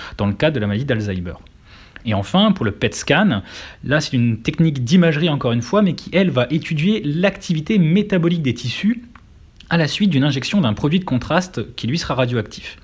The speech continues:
C'est donc une imagerie qui va être, euh, fonctionnelle, contrairement à l'imagerie, euh, euh, I R M par exemple, qui elle est plutôt anatomique.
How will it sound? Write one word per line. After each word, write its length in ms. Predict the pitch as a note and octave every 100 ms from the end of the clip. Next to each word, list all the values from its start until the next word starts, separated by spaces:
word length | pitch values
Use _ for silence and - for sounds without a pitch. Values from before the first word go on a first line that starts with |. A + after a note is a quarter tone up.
| - - -
C'est 100 | -
donc 220 | C#3 D#3
une 60 | D3
imagerie 420 | C3+ B2+ B2+ F#3
qui 180 | F#3 -
va 120 | A#2
être, 200 | A#2+ -
euh, 240 | A#2 G#2+ G#2
fonctionnelle, 800 | - - A2 - A#2+ E3 G#3 - -
contrairement 540 | F#3+ - D3+ D3 F3
à 40 | C#3
l'imagerie, 600 | A2 A#2 G#2+ A#2 D#3+ C3+
euh, 140 | G#2 - - -
euh, 80 | G#2
I 120 | B2+ A2+
R 60 |
M 160 | D#3+ D3+
par 120 | A2
exemple, 360 | G2+ C#3 G3+ -
qui 120 | - -
elle 180 | D3+ F3
est 80 |
plutôt 460 | A#2 A#2 - D#3 -
anatomique. 640 | - C3+ B2+ A#2+ G2 -